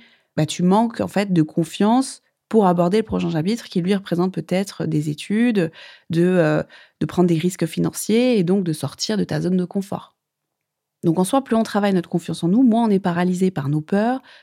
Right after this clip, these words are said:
plus on met de, de l'ambition dans nos projets et plus on emmène les autres femmes avec nous aussi. C'est pour ça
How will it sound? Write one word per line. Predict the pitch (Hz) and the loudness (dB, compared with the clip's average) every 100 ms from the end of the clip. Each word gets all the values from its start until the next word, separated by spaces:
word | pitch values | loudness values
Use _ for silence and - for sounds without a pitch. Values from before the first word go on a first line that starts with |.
| _ | _
plus | - 247 | 0 4
on | 247 214 | 4 4
met | 214 214 | 2 2
de, | 185 170 | 0 0
de | 175 | 2
l'ambition | 180 180 185 - | 2 0 -2 -2
dans | 185 | 0
nos | 160 | 0
projets | 165 - 160 233 262 | -2 -4 -2 -2 -2
et | 180 | -4
plus | - | -2
on | 202 | 0
emmène | 175 196 202 | 2 2 0
les | 175 | 0
autres | 175 | -2
femmes | - 202 | -2 0
avec | 170 175 | 0 -2
nous | 208 | -2
aussi. | 208 - 233 | -2 -4 -2
C'est | 180 | -2
pour | 165 | -2
ça | - 247 269 | -4 -2 -2